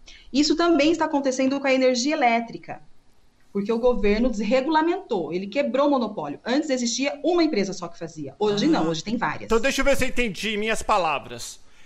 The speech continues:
Speaker 2: Existe
Speaker 1: Tá.
Speaker 2: uma pessoa que vende eletricidade. Aí eu abro uma empresa que vou pegar essa quantidade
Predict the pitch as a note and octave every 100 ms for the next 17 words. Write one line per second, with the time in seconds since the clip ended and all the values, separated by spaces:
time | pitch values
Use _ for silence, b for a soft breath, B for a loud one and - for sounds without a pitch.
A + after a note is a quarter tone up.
0 | b A3 F#3 A3+ F4 - D#4+ B3 G#3+ -
1 | A#3+ A#3+ F#3+ C#3 - _ - - - A3+
2 | G3+ C4+ C#4 C#4 C4+ B3+ A#3+ A3+ D3+ A2+
3 | G#2 - - _ _ - E3 G3+ C#4+ B3+
4 | A3 B3+ C#4 C4+ G#3 A#3 G#3 G3+ - A3
5 | B3+ C4 E3 D3+ - - - - _ _
6 | - F#3+ A3+ B3+ B3+ B3 - _ A3+ F#3
7 | F#3+ A3+ A#3 G#3+ - G3+ - F#3+ A3+ G#3+